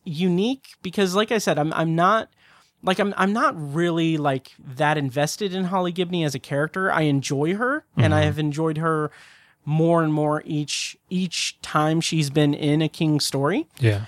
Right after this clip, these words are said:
Speaker 1: Um, with the caveat that I haven't read If It Bleeds. But I also, um, I don't know where I was going with that. Um, oh, I, I,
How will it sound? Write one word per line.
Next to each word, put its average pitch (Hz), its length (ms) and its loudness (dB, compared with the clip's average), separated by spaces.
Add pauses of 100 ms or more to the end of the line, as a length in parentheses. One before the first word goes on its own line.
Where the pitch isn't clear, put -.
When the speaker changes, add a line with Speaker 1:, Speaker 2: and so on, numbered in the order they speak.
(240)
Speaker 1:
Um, 151 300 0
with 160 100 -4
the - 60 -20
caveat 147 360 -2
that 139 100 -2
I 135 60 -2
haven't 139 240 -4
read 147 160 -2
If 151 120 -6
It 247 100 -8
Bleeds. 143 400 -4 (720)
But 180 480 2 (140)
I 160 160 -2
also, 208 1000 0
um, 139 800 -2 (540)
I 151 80 0
don't 156 140 0
know 147 100 2
where 139 240 0
I 135 40 2
was 131 120 -4
going 139 280 -2
with 131 120 -4
that. 131 320 -4
Um, 151 480 0 (220)
oh, 180 260 0
I, 180 120 0 (100)
I, - 140 -10